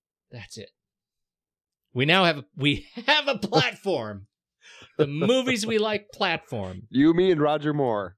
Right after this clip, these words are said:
Speaker 1: The three of us against the world. No.
Speaker 2: <laughs>
Speaker 1: It's not even that way. I mean, it seems like I,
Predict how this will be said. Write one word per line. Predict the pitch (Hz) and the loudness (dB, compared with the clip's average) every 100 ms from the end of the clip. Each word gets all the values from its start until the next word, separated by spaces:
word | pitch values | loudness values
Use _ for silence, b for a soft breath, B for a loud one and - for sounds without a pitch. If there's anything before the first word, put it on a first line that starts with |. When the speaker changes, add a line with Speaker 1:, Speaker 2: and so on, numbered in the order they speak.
| - | -4
Speaker 1:
The | 135 | -2
three | - 175 190 | -2 -2 0
of | 180 170 | 2 2
us | 160 143 | 0 0
against | 151 139 135 127 131 | -2 0 -2 -4 -6
the | 120 | -4
world. | 113 107 95 98 - | -4 -4 -6 -12 -4
No. | 147 123 131 _ | -2 -2 -4 _
Speaker 2:
<laughs> | _ - 107 B - | _ -20 -20 B -10
Speaker 1:
It's | 147 147 | -8 0
not | 233 254 | 2 2
even | 330 403 | 2 0
that | 180 | -2
way. | 123 123 | -2 -2
I | 147 | 0
mean, | 175 | -2
it | 180 | -4
seems | - 226 208 | -6 -8 -4
like | 214 190 | -4 -2
I, | 180 175 | -2 -2